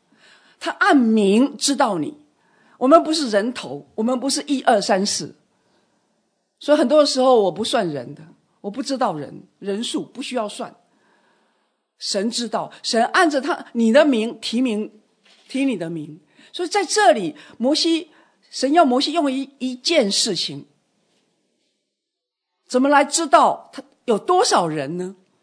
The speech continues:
就是一个一个的走过去，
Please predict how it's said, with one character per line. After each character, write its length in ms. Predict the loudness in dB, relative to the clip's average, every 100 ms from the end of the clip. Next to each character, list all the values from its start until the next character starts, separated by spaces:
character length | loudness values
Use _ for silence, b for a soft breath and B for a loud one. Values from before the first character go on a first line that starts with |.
| _ _ _ _ _ _ _ _ -4
就 160 | -2
是 200 | -2 -6 b b b _
一 160 | 0 0
个 480 | 6 8 8 4 0
一 120 | -2
个 200 | 2 0
的 160 | 2
走 200 | -2 -4
过 240 | -4 -2 -2
去， 380 | -4 -12 -14